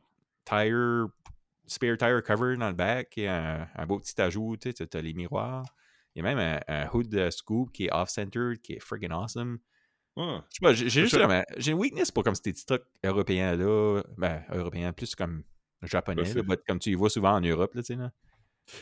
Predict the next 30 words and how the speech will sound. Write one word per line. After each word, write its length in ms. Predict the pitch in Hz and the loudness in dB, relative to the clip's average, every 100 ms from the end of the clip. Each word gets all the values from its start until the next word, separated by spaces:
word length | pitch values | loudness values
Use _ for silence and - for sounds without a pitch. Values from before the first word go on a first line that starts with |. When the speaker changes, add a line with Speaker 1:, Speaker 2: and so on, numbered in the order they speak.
| - | -2
Speaker 2:
Ben, 60 | 110 | 0
ça, 160 | - | 4
je, 200 | 147 - | 2 2
ouais, 280 | 101 110 120 90 - _ | 0 4 4 4 -12 _
je 120 | - | -4
Speaker 1:
C'est 60 | 123 | 2
Speaker 2:
pense 100 | 127 | 4
Speaker 1:
comme, 100 | 120 | 4
Speaker 2:
que 40 | |
c'est 80 | 113 | 0
ça 80 | 113 | -2
Speaker 1:
je, 160 | 113 107 | -2 -2
Speaker 2:
que 80 | 98 | 0
Speaker 1:
je 60 | |
sais 80 | 175 | 2
pas, 140 | 226 | 2
j'aime 160 | 139 110 | 2 2
juste 140 | 170 | 0
le, 240 | 208 90 82 | 2 2 2
j'aime 220 | 80 165 | 0 2
le 100 | 135 | 2
look. 240 | 85 - - _ _ _ _ | 2 -2 -10 _ _ _ _
I 80 | - | -6
like 180 | 95 117 | -2 -2
it, 100 | 113 - | -4 -6
I 80 | 92 | -4
like 180 | 113 | -2
it 80 | 120 | -2
a 60 | 104 | -2
lot. 300 | 85 85 | 0 -2